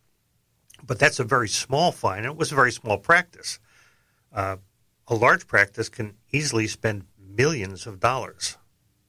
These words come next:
Uh, I believe it was one of the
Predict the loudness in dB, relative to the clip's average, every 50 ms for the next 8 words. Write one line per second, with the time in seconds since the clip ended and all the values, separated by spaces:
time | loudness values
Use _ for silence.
0 | _ _ _ _ _ -8 -6 -6 -8 -10 -16 _ _ _ _ _ _ _ _ _
1 | _ _ _ _ _ -10 -8 -6 -4 -4 -4 -4 -4 -6 -8 -8 -10 -2 0 2
2 | 2 2 0 -2 -4 -4 -6 -4 -4 -2 -2 -2 -2 -4 -6 -8 -12 -18 -20 -18
3 | -4 0 0 0 0 -2 -8 -10 -10 -8 -8 -8 -10